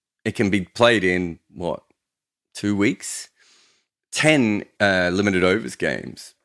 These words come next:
even, you know, eight limited overs games. It's probably gonna take you three weeks, and you're gonna have to have similar amounts of money being spent on the preparation. I think people think that test cricket doesn't make sense financially, but the bilateral series probably make the least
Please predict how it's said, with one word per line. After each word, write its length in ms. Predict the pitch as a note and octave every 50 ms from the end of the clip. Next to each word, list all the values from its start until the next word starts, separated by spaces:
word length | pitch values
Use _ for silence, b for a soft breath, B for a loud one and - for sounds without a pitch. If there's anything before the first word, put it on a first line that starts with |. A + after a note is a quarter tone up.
| _ _ - - _ _ _ _ _ -
even, 320 | F#2+ F2+ E2 E2+ E2+ D#2+
you 100 | - E2+
know, 220 | E2 D#2+ E2 F#2 A2 - _ _ _ _ _ _ _ - -
eight 220 | G#2+ A#2+ - - - -
limited 360 | G#2 G2+ G2 F#2 F2+ F2 D#2+
overs 280 | E2+ E2 F2 F#2+ G#2+ -
games. 380 | - E2 D#2 D2 G#1+ G#1+ - -
It's 80 | -
probably 240 | - - A2 A2+ A#2+
gonna 160 | A#2 A2+ G#2
take 240 | - - F#2 E2 -
you 100 | F2 F2
three 280 | - - - F#2+ G2+ G2
weeks, 520 | E2 D2 - - - - - - - - b b b b b b _ _ _ _
and 360 | - G2 F#2+ F2+ F2 E2+ F2 D#2
you're 120 | F2+ F2
gonna 180 | - G2 F#2 F2
have 220 | F#2 F#2+ F2+ -
to 80 | - F2
have 200 | F2 E2+ D#2 -
similar 440 | - - B2+ A#2+ A#2 G#2 G2 F#2
amounts 340 | F#2 F#2 F2+ F2+ F2 F2 -
of 220 | F2+ D#2 - - F#2+
money 260 | F2+ F2 F2 E2+ E2+
being 260 | D#2+ E2+ E2+ D#2+ D#2+
spent 300 | - - - F2+ E2+ C#2+ -
on 120 | E2 E2+ E2
the 60 | D2+
preparation. 640 | - F2 D#2+ - E2+ E2+ F2 F2+ - - E2+ - B B B B B
I 40 | B
think 200 | A#2+ B2+ A2 -
people 260 | G#2+ A2+ - A2 G2+
think 300 | - - G2+ F#2+ E2+ -
that 200 | E2+ E2+ - - _ _ _ _ _ _ _ _ _ _ _ _ _ _ _
test 260 | - B2+ C3 A2+ -
cricket 360 | - A#2 G2 - G2 D2 - _ _ _ _ _ _ _ _ _
doesn't 240 | - A2 G2+ G#2+ G2
make 120 | G2 F2+
sense 200 | - G#2 E2+ -
financially, 500 | - F2+ F2 F2+ A2 B2 A#2+ - F#2 E2+
but 160 | D#2+ - E2+
the 60 | - -
bilateral 680 | - A2+ A2+ G#2+ G2+ G#2+ A#2+ D3 D3 B2+ G2 F2+ E2+
series 540 | - - A#2 A#2+ B2 G2+ C2+ - - - -
probably 240 | - F2+ F2+ F2+
make 260 | F2+ F2+ F2 - - -
the 80 | G2
least 540 | G2 G#2+ A2+ B2 C3 - - - - -